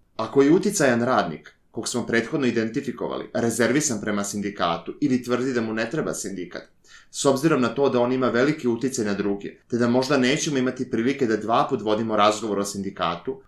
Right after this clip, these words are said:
ovaj razgovor treba ostaviti kao poslednji. U ovoj fazi smo već od radnika koji su poput akcijaša zainteresovane za sindikat prikupili potrebne informacije.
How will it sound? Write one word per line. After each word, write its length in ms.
ovaj 260
razgovor 460
treba 240
ostaviti 460
kao 180
poslednji. 500
U 160
ovoj 160
fazi 420
smo 200
već 200
od 100
radnika 480
koji 140
su 160
poput 280
akcijaša 720
zainteresovane 840
za 120
sindikat 500
prikupili 560
potrebne 400
informacije. 800